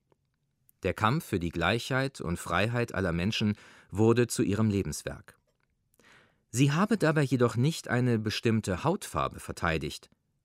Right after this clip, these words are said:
sondern ein universales Ideal des Menschen, so Emmanuel Macron in seiner Laudatio. Gerade darin sei sie durch und durch französisch gewesen. Indem Macron Baker als Verteidigerin universaler Werte in Anspruch nahm,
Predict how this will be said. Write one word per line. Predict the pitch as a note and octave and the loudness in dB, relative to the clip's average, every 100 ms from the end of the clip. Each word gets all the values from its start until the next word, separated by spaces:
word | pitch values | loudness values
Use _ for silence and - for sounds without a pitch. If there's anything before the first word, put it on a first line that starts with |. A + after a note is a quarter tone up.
| - | -8
sondern | F#2 A2+ C3 C#3 | 2 4 4 2
ein | G#2 G#2+ | 2 2
universales | A2 G#2+ G2+ F2+ F#2+ A#2 G#2 | 2 2 0 2 2 2 0
Ideal | F#2 F#2 F2+ F2 | -2 -2 0 0
des | F#2 - | -2 0
Menschen, | A2 G#2 - C#2+ _ _ _ - | 0 0 -2 -8 _ _ _ -8
so | G2 F#2 E2+ | 0 2 2
Emmanuel | F2 E2 E2 E2 F2+ - | -2 -2 0 -2 -2 -2
Macron | E2+ - F2+ F2 | -4 -4 -4 -4
in | D2+ | -4
seiner | E2 D#2 D#2+ | -4 -4 -2
Laudatio. | D2+ D#2 F#2 F#2 - C2 - _ _ _ _ - | -2 -4 -4 -6 -10 -12 -16 _ _ _ _ -4
Gerade | A2+ D#3+ C#3+ | 2 4 4
darin | C#3 D3 D3+ F#2+ F2 | 4 4 4 2 2
sei | F#2 F#2 | 0 0
sie | F2 E2 | -2 0
durch | B2 C#3+ C#3+ - | 2 2 0 -4
und | A#2 G#2 | -6 -2
durch | F#2 F2 - | -2 -2 -6
französisch | - A2 - A2+ D2+ - | -4 -4 0 -2 -2 -10
gewesen. | - D2 C#2+ C2+ - _ _ _ _ _ _ _ _ - - - | -10 -10 -8 -10 -14 _ _ _ _ _ _ _ _ -20 -20 -14
Indem | - A#2 A2+ G3+ | 0 4 6 6
Macron | G3+ A#2+ - E3 B2 F2 | 4 0 0 2 2 2
Baker | G#2 D3 - D#2+ D#2 | 0 0 -2 -2 -2
als | E2 E2 - - | -2 -2 -4 -8
Verteidigerin | - G2 - G#2+ C3+ A2 F#2+ F#2+ F2+ E2+ | -6 -8 -2 -2 0 0 0 0 0 0
universaler | G#2+ G#2 F#2+ E2+ G2 G2+ F2+ E2+ | 2 2 2 0 0 0 -2 -2
Werte | A2+ C3 | -4 -4
in | - F2+ | -6 -4
Anspruch | F#2+ F#2+ - - G2 | -4 -4 -4 -6 -2
nahm, | F#2 F#2 | 0 0